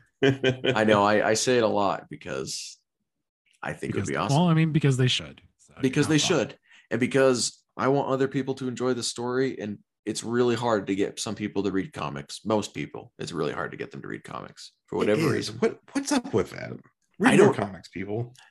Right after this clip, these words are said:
Speaker 2: It's one of those things where, like, first off, you have people who don't like reading. And then B, you have people that just view comics as, like, this inferior form of literature in general.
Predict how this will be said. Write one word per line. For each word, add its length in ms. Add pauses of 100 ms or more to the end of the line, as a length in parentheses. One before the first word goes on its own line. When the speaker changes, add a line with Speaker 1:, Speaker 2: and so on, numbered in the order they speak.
Speaker 2:
It's 180
one 140
of 40
those 200
things 240
where, 100
like, 260
first 260
off, 120
you 60
have 80
people 220
who 100
don't 140
like 180
reading. 340 (1120)
And 120
then 180
B, 140
you 200
have 160
people 280
that 100
just 180
view 180
comics 540
as, 120
like, 240
this 280
inferior 500
form 240
of 100
literature 520
in 80
general. 440